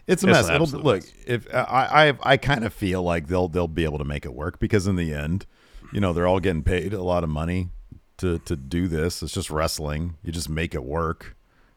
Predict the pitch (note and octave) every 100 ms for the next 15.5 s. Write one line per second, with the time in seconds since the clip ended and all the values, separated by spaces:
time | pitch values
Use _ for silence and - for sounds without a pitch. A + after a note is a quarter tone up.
0 | - E2+ E2+ D#2 D2 D2 C2 D#2+ G2+ F#2
1 | - G#2+ G2 F2+ F2+ F2+ E2 F2+ C#2+ G#2
2 | G#2 - - G#2 F#2+ - F#2+ E2+ G2 G2
3 | D#2 D2 C#2 C#2+ C#2+ - _ _ _ _
4 | _ _ _ _ _ _ - G2 D2+ A#2+
5 | B2 E2 G#2+ A2+ F#2 F#2+ F2+ F2 E2 F2
6 | D2+ E2 E2 D#2+ D2+ B1 C2+ D2 F#2 -
7 | - - - - - - G2 - D3 C3+
8 | - C#3+ A2+ - G#2+ G2+ G2 E2+ E2 D2+
9 | E2+ E2 D#2+ E2 C#2 C2+ C2 - _ _
10 | _ _ _ _ _ - A2 F#2+ G#2+ G2+
11 | G2 - - _ - F3 D3 G#2+ E2 E2
12 | D#2+ D2+ F#2 D#3+ A2+ B1+ - D3+ E3 F3+
13 | D#3+ D3+ C#3+ G#2+ C#3+ D3+ G3+ F#2+ - F#2
14 | - E2+ D#2+ D#2 D#2 - B2+ G#3 G#3+ G#3+
15 | E3 D3+ C3+ C#3